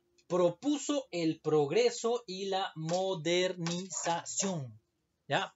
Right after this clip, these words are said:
Propuso el progreso y la modernización. Esto ya te lo había explicado al comienzo de nuestra clase,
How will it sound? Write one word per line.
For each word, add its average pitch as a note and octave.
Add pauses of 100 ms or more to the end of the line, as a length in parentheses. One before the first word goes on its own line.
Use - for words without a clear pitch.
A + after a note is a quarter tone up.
Propuso F3
el D3+
progreso G#3
y D#3+
la C#3
modernización. F#3 (680)
Esto B3+
ya A#3+
te A#3
lo F#3+
había G3+
explicado E3+
al C3
comienzo C#3+
de B2
nuestra B2
clase, F3